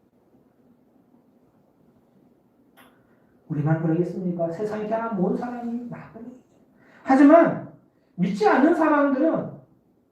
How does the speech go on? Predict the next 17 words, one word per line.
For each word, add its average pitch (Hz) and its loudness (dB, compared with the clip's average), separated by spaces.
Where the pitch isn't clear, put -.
하수세라는 254 0
대중가의 190 -2
가사처럼 165 -10
어디서 190 0
와서 180 -4
어디로 247 2
가는지 226 -4
알지 208 -2
못하고 190 -2
구름 294 0
흘러가듯 302 -2
떠돌아, 381 -6
떠돌아 294 -2
가는, 302 -2
떠돌다 359 0
가는 - -4
인생. - -8